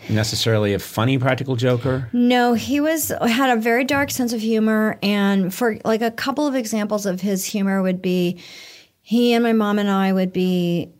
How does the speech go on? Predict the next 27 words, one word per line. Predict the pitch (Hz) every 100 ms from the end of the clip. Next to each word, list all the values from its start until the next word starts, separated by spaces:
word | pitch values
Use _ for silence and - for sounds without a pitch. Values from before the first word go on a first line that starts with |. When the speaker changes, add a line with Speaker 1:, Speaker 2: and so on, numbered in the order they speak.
| _ _ _ -
Speaker 2:
sitting | - 214 196
at | 202
the | 208
dinner | 202 196 196
table, | - 196 180 180 165 170 165 -
and | 175 180
then | 180 180
my | 175
father | 175 196 180 180 175 160 -
would | - - 190 185 -
all | 190
of |
a | 196
sudden | - 196 185
pretend | 175 208 208 - 185 185
that | 190
he | 185
was | 156
having | 180 175 175
a |
massive | 170 165 175 190 175 -
heart | 185 160
attack | 180 190 180 185 -
and | 190
then | 180
fall | 180 190 180 180
over. | - 175 180 180